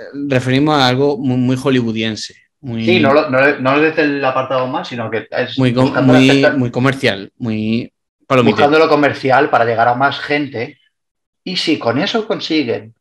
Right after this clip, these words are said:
Speaker 2: que, porque el juego se sigue vendiendo, y de hecho, desde que ha salido la segunda temporada, otra vez han vuelto a subir las ventas del The Witcher tres Wild Hunt,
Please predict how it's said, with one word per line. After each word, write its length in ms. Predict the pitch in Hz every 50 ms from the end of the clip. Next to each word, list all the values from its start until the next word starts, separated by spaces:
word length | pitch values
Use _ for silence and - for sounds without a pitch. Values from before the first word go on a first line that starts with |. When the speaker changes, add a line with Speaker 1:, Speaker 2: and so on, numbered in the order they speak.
| _
Speaker 2:
que, 300 | - 113 - - - _ _ _ _ _ _ _ _ _ _ _ _
porque 300 | - 120 107 110 113 104
el 80 | - -
juego 240 | - - 117 120
se 140 | - - 165
sigue 160 | - 143 127
vendiendo, 580 | 113 104 101 104 117 143 147 139 113 113 - -
y 220 | - 113 110 107 107
de 160 | 101 107 117
hecho, 220 | - - 156 156
desde 240 | 156 151 - - 107 -
que 60 | 123
ha 120 | 123 117 110
salido 280 | - 120 117 120 127 127
la 60 | 131
segunda 260 | 135 147 151 143 143
temporada, 540 | 160 160 147 165 175 190 202 226 - - -
otra 360 | - 127 123 - 127 135 131
vez 260 | 131 147 175 175 - -
han 240 | - 123 120 117 113
vuelto 300 | 127 135 139 135 135 117
a 20 |
subir 240 | - - 117 127 135
las 220 | 131 117 110 -
ventas 340 | 131 123 131 - 135 120 113
del 200 | 110 110 110 107
The 80 | 113 113
Witcher 360 | 117 123 117 - 170 160 -
tres 160 | - 143 143 143
Wild 280 | 120 107 110 110 104 -
Hunt, 220 | 120 - - -